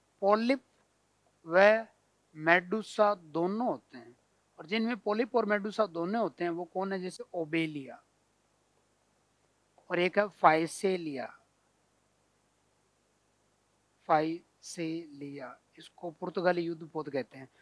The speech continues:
तो जिनके लाइफ स्पेन में पॉल-, पॉलिप मेडुसा दोनों होते हैं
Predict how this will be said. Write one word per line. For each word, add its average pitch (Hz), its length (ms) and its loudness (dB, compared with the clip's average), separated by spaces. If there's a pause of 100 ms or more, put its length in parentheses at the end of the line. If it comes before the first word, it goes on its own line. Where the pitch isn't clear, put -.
(200)
तो 233 80 -2
जिनके 294 320 8
लाइफ 247 200 12
स्पेन 214 480 2
में 185 200 2
पॉल-, 196 340 -6 (280)
पॉलिप 202 340 4
मेडुसा 185 380 0
दोनों 165 380 -4
होते 143 220 -10
हैं 165 200 -6